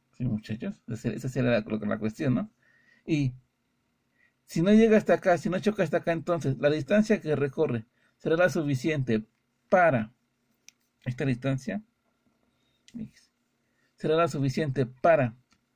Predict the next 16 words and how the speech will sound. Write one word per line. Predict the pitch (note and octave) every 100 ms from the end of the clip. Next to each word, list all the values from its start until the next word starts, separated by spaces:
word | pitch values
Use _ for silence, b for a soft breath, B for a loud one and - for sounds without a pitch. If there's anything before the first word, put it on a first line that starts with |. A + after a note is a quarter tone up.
| _ _ _
lograr | - C#3 D3 E3
salir | F3+ E3
de | D#3
las | C3+
placas | - D#3 G#3 G#3+ - -
o | C3
no |
lo | C3+
hará? | D3+ F3 - b b b
Y | A#2+
si | -
no | C3
lo | G3
sale, | G#3+ G3+ F#3+ A#3 - _ _ -
¿en | B2+
dónde | B2 B2 E3+